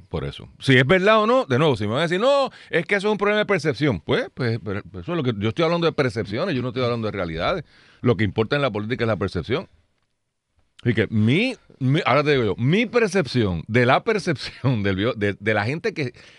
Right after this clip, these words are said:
que deambula por el viejo San Juan, por el, por Santurce,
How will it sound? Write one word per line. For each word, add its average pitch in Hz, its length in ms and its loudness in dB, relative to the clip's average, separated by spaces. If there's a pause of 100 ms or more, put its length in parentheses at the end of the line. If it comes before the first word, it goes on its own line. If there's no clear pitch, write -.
(120)
que 135 160 4
deambula 131 600 4
por 151 120 -2
el 131 80 2
viejo 135 200 0
San 180 200 -2
Juan, 110 200 -6 (760)
por 110 280 6
el, 98 500 2
por 104 180 2
Santurce, 120 640 0